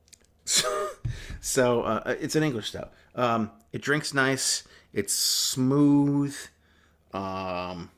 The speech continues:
I could drink a lot of 'em. It's better than Guinness, but not as good as, like, uh,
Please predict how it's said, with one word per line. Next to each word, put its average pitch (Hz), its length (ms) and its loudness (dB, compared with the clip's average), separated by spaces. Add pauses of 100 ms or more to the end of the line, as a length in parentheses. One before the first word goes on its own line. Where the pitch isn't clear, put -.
(2250)
I 104 40 -6
could 107 120 -10
drink 131 220 -2
a 131 40 -4
lot 104 260 2
of 104 60 -2
'em. 107 160 0
It's - 180 -4
better 120 280 2
than 123 160 0
Guinness, 110 340 0
but 82 160 -6
not 85 200 -2
as 82 100 -4
good 98 160 -2
as, 87 140 -4
like, 87 200 -6
uh, 78 280 -4